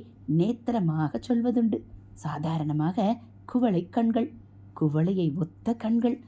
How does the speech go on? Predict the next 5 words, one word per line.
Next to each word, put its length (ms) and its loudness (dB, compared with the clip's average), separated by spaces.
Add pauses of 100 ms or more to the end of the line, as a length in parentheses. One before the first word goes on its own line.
(240)
என்பதாக 680 2 (320)
நேத்திரத்தை 680 2 (340)
குவளை 400 2
மலருக்கு 460 0
சமமாக 680 2